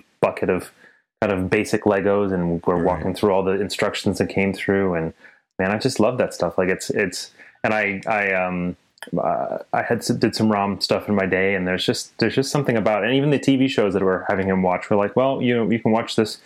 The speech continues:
Speaker 1: generic crap and get advertised to, or we can pull up Animaniacs on a T V D." <laughs> You
Speaker 2: Yeah,
Speaker 1: know, it's
Speaker 2: right.
Speaker 1: just, it's just how we're built. It's just a,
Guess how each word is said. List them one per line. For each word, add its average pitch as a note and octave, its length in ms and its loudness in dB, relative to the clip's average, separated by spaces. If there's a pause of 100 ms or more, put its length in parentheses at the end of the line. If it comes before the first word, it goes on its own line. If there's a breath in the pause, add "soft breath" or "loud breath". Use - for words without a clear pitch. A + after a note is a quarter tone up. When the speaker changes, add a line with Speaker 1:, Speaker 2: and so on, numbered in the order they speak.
(280 loud breath)
Speaker 1:
generic G#2 340 0
crap A2 240 -2
and G2+ 100 -2
get F#2 120 0
advertised G2+ 560 -2
to, G2+ 160 2
or F#2+ 100 2
we F#2 80 0
can F#2+ 180 -2
pull G#2 160 2
up F#2+ 120 0
Animaniacs F#2 760 -2
on F2+ 280 0
a G2 40 0
T F#2+ 180 0
V G2+ 140 0
D." G2 120 0
<laughs> - 140 -2
You A#2+ 180 0 (520 loud breath)
Speaker 2:
Yeah, B2 140 4
Speaker 1:
know, A#2+ 100 2
it's B2 120 -4
Speaker 2:
right. C3+ 80 4
Speaker 1:
just, - 200 -8
it's A#2 300 0
just C3 140 0
how B2 120 0
we're A#2+ 140 2
built. G#2 380 0
It's F2+ 180 -6
just - 260 -4
a, F2+ 180 0